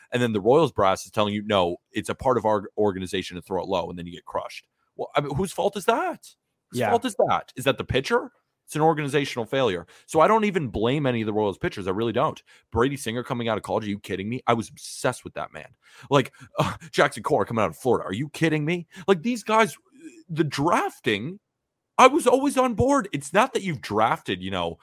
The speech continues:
Speaker 1: like, "Oh my God, you took this guy." Like, Frank Mazzucato, great pick.
Speaker 2: They've drafted,
Speaker 1: But
Speaker 2: they've
Speaker 1: will you
Speaker 2: drafted really well. What they have done is they have
Speaker 1: Exactly.
Speaker 2: not, out-, they have, like, outscouted their development is essentially what they've done.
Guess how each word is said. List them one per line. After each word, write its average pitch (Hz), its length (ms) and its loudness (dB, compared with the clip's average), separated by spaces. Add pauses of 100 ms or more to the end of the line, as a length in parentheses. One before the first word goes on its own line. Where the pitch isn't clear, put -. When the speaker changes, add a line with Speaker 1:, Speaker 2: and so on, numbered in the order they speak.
(240)
Speaker 1:
like, 82 160 -8
"Oh 92 140 -8
my 98 140 -10
God, 95 240 0
you - 60 -16
took - 200 -18
this 92 320 -8
guy." 131 200 6
Like, 117 180 -4
Frank 160 240 0
Mazzucato, 147 600 -2
great 113 640 0
pick. - 340 -8
Speaker 2:
They've 156 240 2
drafted, 143 440 6
Speaker 1:
But 180 160 2
Speaker 2:
they've 160 160 6
Speaker 1:
will 214 100 8
you 226 80 -2
Speaker 2:
drafted 165 440 4
really 147 260 -2
well. 120 260 0
What 120 140 -4
they 160 160 0
have 120 240 -4
done 151 320 0
is 131 180 -6
they 147 240 4
have 139 220 -2
Speaker 1:
Exactly. - 20 -6
Speaker 2:
not, 143 260 2
out-, 147 220 -2
they 151 140 4
have, 135 360 2 (320)
like, 147 200 -2
outscouted 156 640 2
their 139 100 2
development 120 500 -6
is 107 120 -16
essentially 123 400 -4
what 113 160 -4
they've 104 160 -8
done. 123 240 -6